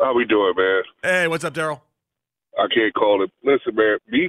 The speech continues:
Speaker 1: personally, and I'm just saying me personally, I don't have enough information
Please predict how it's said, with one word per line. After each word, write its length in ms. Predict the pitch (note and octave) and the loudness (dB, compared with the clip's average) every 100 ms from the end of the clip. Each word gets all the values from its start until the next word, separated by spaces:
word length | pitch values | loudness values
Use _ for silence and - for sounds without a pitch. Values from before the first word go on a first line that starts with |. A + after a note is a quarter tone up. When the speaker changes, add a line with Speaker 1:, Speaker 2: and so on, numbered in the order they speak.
| - | 0
Speaker 1:
personally, 580 | - C#3 - F#2+ F#2 G2 | 0 2 0 -4 -2 2
and 80 | |
I'm 80 | G2 A2 | 0 0
just 160 | G#2 | -2
saying 140 | A2+ G2 | 0 0
me 100 | G#2 - | -4 0
personally, 460 | F#2 F2+ - - _ - - - - _ _ _ _ _ _ _ - - | 0 0 -8 -20 _ -4 -4 -6 -12 _ _ _ _ _ _ _ -16 -2
I 60 | C3 | 2
don't 160 | C#3 | 4
have 140 | B2+ A2 | 4 2
enough 240 | G#2+ A#2 A#2 - A2+ | 2 0 0 -4 -6
information 760 | - G2 F#2+ G#2+ A2 A#2 A2 | -4 -6 -2 0 0 -4 -6